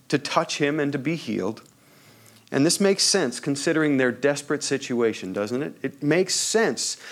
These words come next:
that they have heard that Jesus is a healer and that they would flock to him and come to him. And they longed to receive the personal touch of Jesus, which they knew in their heart and their mind would bring healing to them.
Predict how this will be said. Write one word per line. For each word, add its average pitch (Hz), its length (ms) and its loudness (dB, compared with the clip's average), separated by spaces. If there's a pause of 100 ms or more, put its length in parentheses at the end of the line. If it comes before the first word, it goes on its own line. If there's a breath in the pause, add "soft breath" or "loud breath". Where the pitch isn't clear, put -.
(160 loud breath)
that 135 160 -2
they 147 160 4
have 123 100 0
heard 175 380 2
that 139 160 0
Jesus 170 440 0
is 160 160 2
a 143 80 0
healer 139 440 0 (200 loud breath)
and 143 120 2
that 139 120 0
they 160 120 2
would 151 160 0
flock 160 460 0
to 147 140 -2
him 107 340 -2 (260 loud breath)
and 123 180 0
come 180 360 0
to 131 160 2
him. 98 360 -4 (2000 loud breath)
And 143 120 4
they 160 100 6
longed 160 580 4
to - 200 0
receive 147 500 4
the 135 60 0
personal 160 500 -2
touch 139 300 -4
of 127 100 -6
Jesus, 120 460 -2
which 123 240 -2
they 127 160 2
knew 147 240 2
in 165 100 0
their 160 140 0
heart 120 260 0
and 120 100 -2
their 120 140 0
mind 98 320 -2
would 104 240 -2
bring 107 300 -4
healing 107 640 -8
to 101 100 -14
them. 90 320 -14